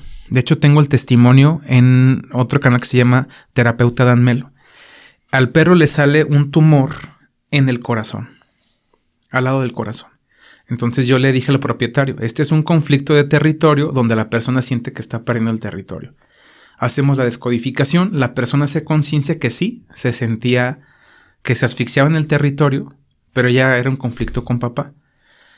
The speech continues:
Aparte que mencionar que ella es reikista, ella ya sabía un poco de bio, y al perro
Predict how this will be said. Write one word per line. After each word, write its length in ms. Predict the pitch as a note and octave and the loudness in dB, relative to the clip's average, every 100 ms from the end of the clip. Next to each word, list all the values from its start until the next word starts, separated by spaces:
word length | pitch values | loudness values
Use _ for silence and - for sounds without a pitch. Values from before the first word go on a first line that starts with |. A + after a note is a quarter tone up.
| _ _ | _ _
Aparte 500 | C#3+ C#3 C#3 A#2 - | -4 -2 0 -2 -2
que 140 | C#3+ D#3+ | -2 0
mencionar 360 | D#3 C#3+ C3 | 2 0 -2
que 120 | B2+ B2 | 0 0
ella 140 | B2+ | 0
es 80 | A#2+ | 0
reikista, 1000 | A#2+ A#2 D3 D3+ D#3 - D3+ C#3+ C#3 B2+ | -2 -4 -4 -2 -2 -2 -2 -2 -2 -2
ella 140 | B2 | -2
ya 80 | B2+ | -2
sabía 240 | A#2+ B2 A#2 | 0 -2 -2
un 60 | |
poco 260 | A#2 A2+ B2 | -4 -2 -2
de 80 | A#2+ | 0
bio, 360 | B2+ C#3 C#3 _ _ _ - | -2 -4 -8 _ _ _ -8
y 160 | A#2 A#2+ | -4 -2
al 180 | A2+ | -2
perro 480 | A#2 C3+ C#3+ - - | 0 0 0 -2 -6